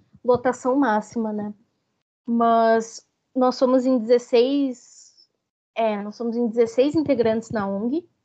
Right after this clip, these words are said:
Todos nós trabalhamos, nós não vivemos pra ong, a ong que vive de nós, né? Então, cada um tem o seu trabalho assalariado, de onde tira o seu próprio sustento,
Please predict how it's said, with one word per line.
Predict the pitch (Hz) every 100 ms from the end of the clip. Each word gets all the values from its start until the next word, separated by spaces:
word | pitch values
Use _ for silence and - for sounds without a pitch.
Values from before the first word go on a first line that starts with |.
| _ _
Todos | 277 262 285
nós | 262 247 -
trabalhamos, | 254 233 254 233 214 254 359 - _
nós | 233 226 226
não | 233 240 320
vivemos | 294 247 233 240
pra | - 220
ong, | 202 214 262
a | 233
ong | 202 269 - 277
que | 247
vive | 226 220 208
de | 220
nós, | 202 190 233
né? | 226 202 _ _ _ _ _
Então, | 247 254
cada | 269 247 247
um | 254
tem | 330 311
o |
seu | 285 294
trabalho | 277 262 208 202 202 254 269
assalariado, | 240 220 214 208 220 196 202 247 302
de | 208
onde | 202 208 208
tira | - 214
o | 214
seu | 226
próprio | 214 214 202 214
sustento, | 247 240 240 214 226 339